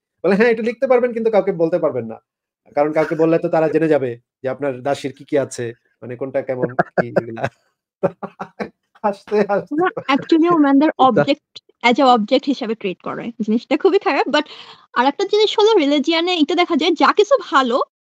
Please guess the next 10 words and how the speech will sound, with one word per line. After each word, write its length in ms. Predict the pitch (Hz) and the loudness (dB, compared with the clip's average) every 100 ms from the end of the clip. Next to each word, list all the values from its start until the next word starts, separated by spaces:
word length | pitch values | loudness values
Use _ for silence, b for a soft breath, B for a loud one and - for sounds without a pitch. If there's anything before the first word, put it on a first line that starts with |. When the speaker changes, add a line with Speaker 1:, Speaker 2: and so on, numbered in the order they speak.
| _ 262 | _ 2
Speaker 2:
নরমাল 360 | 226 269 330 | 4 4 4
ওয়াইজ 180 | 359 359 | 2 0
আমরা 120 | 339 | -2
চিন্তা 300 | 359 311 294 | 0 0 0
করলে 240 | 277 269 330 | 0 -2 0
তার 160 | 349 - | -2 0
অনেক 240 | 277 302 311 | 0 2 2
কিছুই 260 | 359 403 | 0 2
রিলিজিয়াসে 480 | 285 247 233 226 220 | 0 0 -2 -6 -8
খারাপ। 360 | - 220 208 | -10 -10 -10